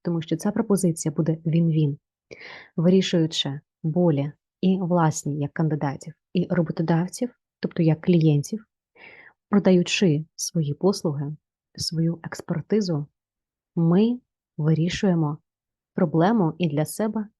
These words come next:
і для клієнта, для роботодавця. А це є прекрасна, найкраща, що може бути, ситуація він-він. Найбільш екологічна, найбільш взаємовигідна і стабільна, і стабільна професійна.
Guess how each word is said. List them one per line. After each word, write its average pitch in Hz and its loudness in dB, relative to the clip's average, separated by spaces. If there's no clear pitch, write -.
і 196 0
для 165 -2
клієнта, 151 -6
для 160 -2
роботодавця. 156 -8
А 170 -4
це 208 -2
є 175 0
прекрасна, 190 0
найкраща, 160 0
що - -6
може 147 -4
бути, 180 -4
ситуація 175 -2
він-він. 139 -2
Найбільш 170 0
екологічна, 165 -4
найбільш 160 -4
взаємовигідна 165 -2
і 208 2
стабільна, 185 0
і 262 2
стабільна 180 -2
професійна. 160 -6